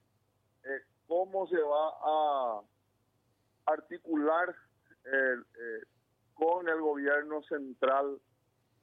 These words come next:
eh, por ejemplo, los trabajos. En mi caso muy particular,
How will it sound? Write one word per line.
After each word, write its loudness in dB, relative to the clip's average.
eh, -4
por 2
ejemplo, -2
los 0
trabajos. 0
En -2
mi -4
caso 2
muy -8
particular, -4